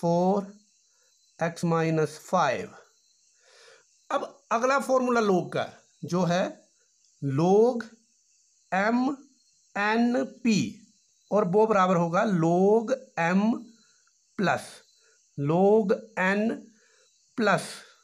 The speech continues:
log p। जब भी नंबर मल्टीप्लाई हो और log लिया गया हो, तो हर नंबर का इंडिविजुअल log आएगा और प्लस लिखा जाएगा।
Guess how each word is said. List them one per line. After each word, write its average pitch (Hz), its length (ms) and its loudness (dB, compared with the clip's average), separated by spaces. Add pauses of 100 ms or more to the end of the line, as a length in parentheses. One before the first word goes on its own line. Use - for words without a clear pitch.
(280)
log 202 540 4 (220)
p। 160 80 2 (600)
जब 240 260 0
भी 262 140 0
नंबर 220 340 4
मल्टीप्लाई 214 680 2
हो 208 160 2 (640)
और 220 220 4
log 220 340 6
लिया 196 260 2
गया 170 220 2
हो, 185 160 0 (440)
तो 254 420 -2 (100)
हर 247 280 -2 (480)
नंबर 202 340 2
का 233 180 -2 (140)
इंडिविजुअल 202 640 2
log 208 200 2
आएगा 214 260 0
और 240 280 0 (220)
प्लस 196 320 -2
लिखा 135 240 -6
जाएगा। 110 380 -8